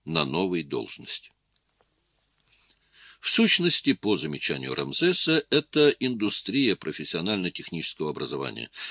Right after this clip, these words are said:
Она дает японскому бизнесу возможность эффективно вести промышленное производство, быстро вводить и осваивать новое оборудование,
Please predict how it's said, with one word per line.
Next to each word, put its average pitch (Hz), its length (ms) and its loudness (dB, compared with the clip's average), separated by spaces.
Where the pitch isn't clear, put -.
Она 131 320 8
дает 160 440 8
японскому 139 640 4
бизнесу 147 600 2
возможность 127 840 2
эффективно 170 680 0
вести 139 520 2
промышленное 104 640 0
производство, 80 800 -4
быстро 110 600 4
вводить 87 760 0
и 92 80 -2
осваивать 101 800 2
новое 101 440 2
оборудование, 123 680 -4